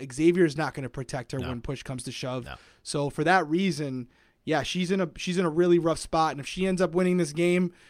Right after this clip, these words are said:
Speaker 1: Cody and I will personally call and apologize
Speaker 2: Yeah,
Speaker 1: to her, but
Speaker 2: a,
Speaker 1: I don't see it
Speaker 2: a hundred percent.
Speaker 1: happening.
Speaker 2: But yeah, and the only good thing that she has going for her now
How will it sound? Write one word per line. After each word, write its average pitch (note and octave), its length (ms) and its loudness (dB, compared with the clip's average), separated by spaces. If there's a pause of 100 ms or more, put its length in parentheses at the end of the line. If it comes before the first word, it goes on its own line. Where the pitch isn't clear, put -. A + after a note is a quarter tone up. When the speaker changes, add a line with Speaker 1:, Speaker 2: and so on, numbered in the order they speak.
(140)
Speaker 1:
Cody F3 280 6
and D#3 80 2
I D3 140 2
will C#3+ 340 -2 (160)
personally F3 380 0
call D3+ 220 0
and C#3+ 80 -2
apologize C3 520 -4
Speaker 2:
Yeah, B2 140 -4
Speaker 1:
to C3+ 120 -6
her, C3 60 -4
but C3 140 -2
Speaker 2:
a, C3+ 40 -2
Speaker 1:
I C#3 60 -2
don't A#2 140 0
see A#2 60 -2
it B2+ 120 -2
Speaker 2:
a - 40 -4
hundred - 0 - (100)
percent. A#2 200 -6
Speaker 1:
happening. A2+ 140 -12 (220)
Speaker 2:
But D3 120 4
yeah, C3 240 4
and D3+ 240 2
the F3+ 120 2
only G3 200 4
good E3+ 220 2
thing D#3 140 0
that C#3+ 160 4
she D3 80 -2
has A#2+ 160 0
going C#3 200 2
for B2+ 220 2
her A#2+ 60 0
now B2+ 460 2